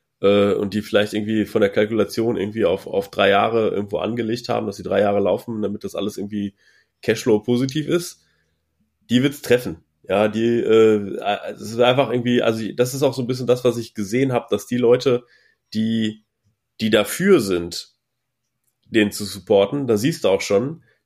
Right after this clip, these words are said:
die, das sind Leute, die sowohl Ethereum eins Miner als auch Ethereum zwei Miner betreiben und auch Ethereum eher so, ähm, akkumuliert haben und gehalten haben. Und die Leute, die dagegen sind, das sind wirklich die Miner,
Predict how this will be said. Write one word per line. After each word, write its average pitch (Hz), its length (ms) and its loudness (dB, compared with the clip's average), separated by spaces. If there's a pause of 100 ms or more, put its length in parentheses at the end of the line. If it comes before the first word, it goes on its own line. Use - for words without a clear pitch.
(140)
die, 131 220 -2
das - 160 2
sind 170 160 0
Leute, 156 300 2
die 120 220 -2
sowohl 117 420 0
Ethereum 113 400 0
eins 107 300 0
Miner 147 320 0
als 120 180 -2
auch 123 100 -2
Ethereum 110 400 -2
zwei 131 280 2
Miner 90 300 2
betreiben 90 600 -2 (340)
und 98 100 -2
auch 98 280 2
Ethereum 120 560 0
eher 113 340 4
so, 113 460 2 (100)
ähm, 101 380 0
akkumuliert 113 580 -2
haben 101 400 -6
und - 160 -18
gehalten 98 460 0
haben. 95 380 -4 (440)
Und 104 140 -12
die 123 120 0
Leute, 143 420 4
die 117 180 -10
dagegen 117 480 0
sind, 165 340 -6
das 110 160 -4
sind 117 280 -12
wirklich 117 340 -10
die 113 140 -8
Miner, 123 560 0